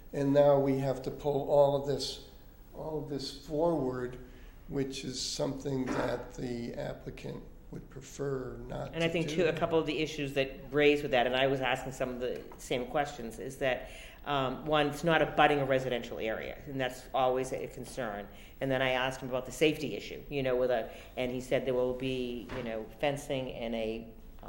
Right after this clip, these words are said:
Speaker 2: what,
Speaker 1: Guardrail.
Speaker 2: guardrail,
Speaker 1: Right.
Speaker 2: um, on the top of that. So, you know, we had those discussions of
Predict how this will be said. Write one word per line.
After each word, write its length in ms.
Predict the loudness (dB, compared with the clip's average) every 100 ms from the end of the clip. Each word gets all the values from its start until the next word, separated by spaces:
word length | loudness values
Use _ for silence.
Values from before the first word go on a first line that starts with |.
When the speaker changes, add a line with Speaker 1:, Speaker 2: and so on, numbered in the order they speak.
| -10
Speaker 2:
what, 240 | -8 -8 2
Speaker 1:
Guardrail. 720 | 4 4 4 4 4 2 -2 -8
Speaker 2:
guardrail, 540 | 6 8 8 6 4 4
Speaker 1:
Right. 760 | 0 -8 -10 -12 -12 -4 -2
Speaker 2:
um, 80 | -2
on 140 | -4
the 80 | -4
top 280 | 2 2 2
of 80 | -2
that. 240 | -4 -4 0
So, 280 | 2 2 0 -8 -16 -4
you 120 | 0
know, 100 | 0 -2 0
we 120 | 8
had 140 | 10
those 120 | 10 4
discussions 560 | 2 4 4 4 0
of 180 | 0 0